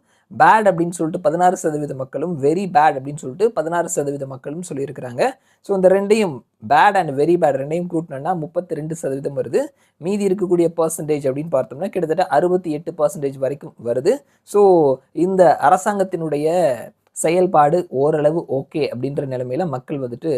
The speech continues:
வாக்களித்திருக்கிறாங்க. And அடுத்த கேள்வி, நீங்கள் விரும்பக்கூடிய உங்களுடைய சாய்ஸ்ல முதல்வர் வேட்பாளர் யார் அப்படின்ற கேள்விக்கு, தற்பொழுது முதல்வரா இருக்கக்கூடிய சித்தராமையா அப்படின்னு சொல்லிட்டு இருபத்தி ஒன்பது புள்ளி ரெண்டு சதவீத மக்கள் சொல்லியிருக்கிறாங்க.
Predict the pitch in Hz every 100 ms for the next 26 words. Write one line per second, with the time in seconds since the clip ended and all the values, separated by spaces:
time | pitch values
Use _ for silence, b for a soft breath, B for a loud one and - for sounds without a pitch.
0 | 113 98 135 139 139 123 107 104 120 113
1 | 185 277 - 135 156 170 226 226 214 175
2 | 156 208 165 185 202 196 165 175 175 165
3 | 156 185 165 180 180 165 - - 160 175
4 | 165 156 180 160 190 214 202 151 160 165
5 | 156 156 131 131 147 139 139 135 123 117
6 | - 160 143 139 - 269 320 _ _ -
7 | 202 214 254 247 220 196 208 202 190 180
8 | 170 160 170 175 175 190 180 160 156 160
9 | 143 151 - 143 202 160 180 190 190 147
10 | 156 170 170 170 151 143 156 160 151 139
11 | 135 135 - 143 135 123 - 117 131